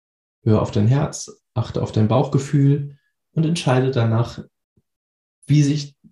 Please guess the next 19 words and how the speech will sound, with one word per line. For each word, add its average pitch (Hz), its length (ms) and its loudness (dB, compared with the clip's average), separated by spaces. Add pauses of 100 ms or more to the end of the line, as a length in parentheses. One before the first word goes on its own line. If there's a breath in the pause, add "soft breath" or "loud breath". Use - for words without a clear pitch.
(120)
das - 280 -2
eine 127 480 0
mit 117 160 -2
dem 107 140 -2
anderen 113 200 2
verglichen 135 880 -2
für - 140 -4
dich 139 160 -2
anfühlt. - 520 -8 (720)
Und 113 180 0
dann 247 280 2 (160)
bist - 160 -8
du 165 60 0
auf - 100 -6
dem 156 140 2
richtigen 135 440 0
Weg. - 280 -4 (760 soft breath)
Denn 143 280 2
dann 131 560 2